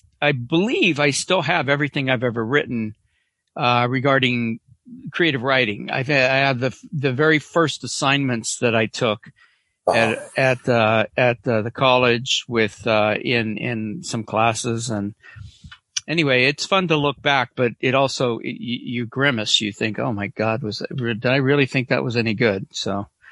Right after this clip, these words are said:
Speaker 1: uh, so I'm sure twenty years from now, we'll look back and go, "Oh my God, what, uh, did we ever think that was any good?" Uh,
Speaker 2: Yeah.
Speaker 1: so I'm finishing. What else? Anything else? So you're working, you're working on a script in class. You're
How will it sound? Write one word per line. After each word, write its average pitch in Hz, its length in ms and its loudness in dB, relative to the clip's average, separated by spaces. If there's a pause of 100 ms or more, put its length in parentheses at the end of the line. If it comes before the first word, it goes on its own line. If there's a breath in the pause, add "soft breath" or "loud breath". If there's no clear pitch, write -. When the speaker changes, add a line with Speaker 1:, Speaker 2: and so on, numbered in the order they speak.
(360 loud breath)
Speaker 1:
uh, 113 280 0
so 127 320 2
I'm 127 120 0
sure 147 220 4
twenty 139 300 0
years 135 220 0
from 123 160 -4
now, 117 160 2
we'll 113 160 -4
look 117 180 -4
back 110 260 0
and 110 100 -6
go, 110 140 -2
"Oh 127 60 -2
my 120 140 -4
God, 110 280 0
what, 110 260 -4
uh, 113 160 2
did 113 220 -6
we 123 140 2
ever 151 160 -2
think 143 240 -2
that 131 140 0
was 120 140 -6
any 113 180 -4
good?" 107 320 -2 (360)
Uh, 104 140 0
Speaker 2:
Yeah. - 140 2 (880 loud breath)
Speaker 1:
so 165 240 2
I'm 185 240 2
finishing. 196 560 2
What 185 100 2
else? 170 180 2
Anything 165 380 2
else? 190 240 2
So 160 100 2
you're 139 220 2
working, 160 380 0
you're 147 180 0
working 175 280 0
on 175 100 4
a 160 40 2
script - 360 -2
in 165 100 0
class. 127 560 2
You're 135 80 -2